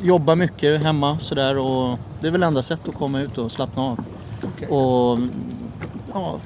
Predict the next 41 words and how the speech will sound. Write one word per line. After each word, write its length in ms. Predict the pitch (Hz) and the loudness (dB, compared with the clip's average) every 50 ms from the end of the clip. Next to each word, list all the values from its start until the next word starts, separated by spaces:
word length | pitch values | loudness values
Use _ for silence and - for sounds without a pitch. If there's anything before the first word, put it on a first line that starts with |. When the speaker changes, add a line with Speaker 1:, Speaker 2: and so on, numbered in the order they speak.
| - - - - | -14 -16 -12 -2
Speaker 1:
bort 260 | 160 165 180 - - | 0 0 0 0 0
med 120 | 196 170 165 | 2 2 2
allting, 360 | 160 151 - 156 151 151 151 | 2 2 0 -2 -2 -2 -2
bort 200 | 151 156 - - | -2 -4 -4 -6
med 80 | - - | -4 -2
telefonen 560 | 156 151 147 - - 147 147 143 139 131 127 | -2 -2 0 0 -2 -2 0 0 0 0 0
och 160 | 120 117 110 - - - - - - - - | 0 -2 -4 -6 -8 -14 -18 -20 -20 -16 -14
Speaker 2:
Jag 100 | 190 - | -6 -2
tänker, 440 | 185 190 175 - - 190 185 185 180 | -2 -2 0 0 0 2 2 2 2
eh, 600 | 180 180 175 175 175 175 170 170 170 170 170 170 | 2 2 4 4 4 4 4 4 4 2 2 0
på 120 | - - | -2 -2
det 60 | 180 156 | -2 0
här 120 | 156 165 | 0 -2
med, 300 | 175 170 165 170 165 160 | -2 -2 -2 -2 -2 -2
eh, 80 | 175 170 165 160 165 - - - | -2 -4 -6 -8 -8 -10 -10 -8
återvinning 560 | - 175 170 - - - 175 196 196 190 180 165 | -4 -2 -2 -2 0 2 2 2 2 2 2 2
och 60 | 147 | 2
köpa 160 | 170 156 147 | 0 -2 -4
begagnat 520 | 147 156 160 185 196 208 208 208 208 165 | -4 -2 0 0 0 -2 -4 -6 -8 -8
och 80 | 165 123 | -8 -8
så. 220 | 107 110 110 120 147 | -8 -8 -6 -6 -4
Är 200 | 147 151 160 160 | -2 -2 -2 0
det, 260 | 165 165 - 127 156 | -2 -2 -2 -4 -2
är 40 | 165 | -2
det 100 | 170 175 | -2 -2
smart 240 | - - 190 208 190 | -2 -4 -6 -6 -4
att 60 | 165 | -2
göra 160 | 190 175 170 | -2 -2 0
det 140 | 170 185 196 | -2 -2 -2
när 100 | 190 180 | -2 -4
man 180 | 175 165 160 156 | -4 -2 -2 -4
håller 140 | 147 147 123 | -4 -4 -6
på 80 | 131 | -6
och 60 | 127 | -6
fiskar? 400 | - 147 135 - - - - - - - - - - - - - - | -6 -6 -8 -8 -10 -12 -12 -12 -12 -14 -16 -18 -18 -16 -16 -8 0
Speaker 1:
Mycket. 480 | - 190 202 175 - - - 165 139 - - - - - - | 4 4 4 4 4 6 6 6 6 4 -2 -10 -14 -12 -10
Vi, 400 | - 180 165 185 185 185 180 175 | 0 4 6 8 8 8 6 6
det 120 | 170 185 | 6 6
gör 140 | 180 180 175 | 6 6 6
vi 80 | 160 165 | 4 0
mycket. 380 | 170 160 - - - 120 113 | -2 -4 -4 -6 -6 -6 -6